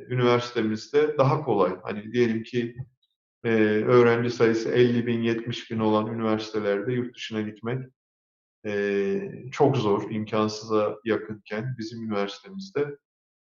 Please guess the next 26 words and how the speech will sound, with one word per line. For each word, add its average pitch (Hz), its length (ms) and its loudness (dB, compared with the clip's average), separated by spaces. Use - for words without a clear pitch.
e, 110 60 -4
daha 131 300 2
kolay. 101 280 2
Yani 120 240 0
gitmek 143 540 -2
isteyen 127 800 -2
ve 127 180 2
bunun 127 200 0
kafasına 127 520 0
koymuş 120 540 -2
bir 107 160 -4
kişi, 131 520 -8
e, 107 240 -2
bir 147 120 4
yılını 113 600 4
bir 120 120 0
Avrupa 113 440 2
Birliği 107 200 0
ülkesinde 104 600 -4
okuyarak 123 520 -2
geçirebilir. 98 800 -8
Bu 127 60 4
açıdan 113 600 -4
şanslı 113 420 -2
olduğunuzu 101 760 -4
söyleyebiliriz. 104 1000 -2